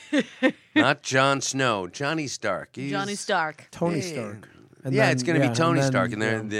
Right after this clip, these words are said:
Speaker 2: yeah, then he's gonna be in
Speaker 1: And
Speaker 2: outer
Speaker 1: then it's
Speaker 2: space.
Speaker 1: Iron Man.
Speaker 2: Yes.
Speaker 1: Iron Man and Game of Thrones.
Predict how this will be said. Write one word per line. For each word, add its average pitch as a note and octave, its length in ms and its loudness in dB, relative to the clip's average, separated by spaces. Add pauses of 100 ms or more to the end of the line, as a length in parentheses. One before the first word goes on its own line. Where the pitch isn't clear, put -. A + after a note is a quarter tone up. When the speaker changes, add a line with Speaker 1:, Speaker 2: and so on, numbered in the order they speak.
Speaker 2:
yeah, F#2+ 120 -6
then G2+ 320 -6
he's G2+ 200 -12
gonna G2+ 140 -6
be G2 140 -4
in F#2 60 -6
Speaker 1:
And F#2 60 -6
Speaker 2:
outer F#2 80 -4
Speaker 1:
then A#3 100 0
it's A3+ 100 -8
Speaker 2:
space. - 280 -10
Speaker 1:
Iron F3 260 -8
Man. D#3+ 200 -16 (360)
Speaker 2:
Yes. - 480 -14
Speaker 1:
Iron A#3+ 300 -2
Man A3+ 260 -4
and F#3+ 320 -8
Game E3+ 180 -10
of D#3+ 80 -14
Thrones. - 340 -20